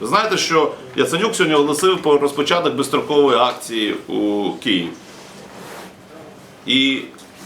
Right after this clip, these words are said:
думаю, що влада напередодні проведення Євро-дві тисячі дванадцять, ну, не потрібно їй було цього робити. І коли нам кажуть, що треба, е,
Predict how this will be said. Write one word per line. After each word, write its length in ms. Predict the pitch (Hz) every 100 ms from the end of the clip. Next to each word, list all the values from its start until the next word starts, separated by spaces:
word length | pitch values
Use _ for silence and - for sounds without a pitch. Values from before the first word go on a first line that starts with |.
| - - - - 117
думаю, 340 | 175 247 196
що 480 | 139 - 143 123 110 - - - - -
влада 540 | 117 180 170 120 107 - - - - - - -
напередодні 600 | 120 151 160 160 170 139
проведення 580 | 123 135 143 151 123 120
Євро-дві 500 | 117 147 135 123 131
тисячі 300 | 135 143 120
дванадцять, 540 | 107 120 170 202 - - - - - - -
ну, 240 | 127 165 - - - -
не 120 | 151
потрібно 500 | 160 185 170 135 104
їй 60 | 95
було 240 | 90 87
цього 220 | 85 - - - -
робити. 220 | 92 87 - - - - - - - - - - - - - - - - - - - - - - -
І 380 | 117 120 123 123
коли 180 | 135 151
нам 140 | 156 143
кажуть, 280 | 156 143
що 120 | - 139
треба, 400 | 147 143 131 123 - - -
е, 560 | 107 107 110 107 107 101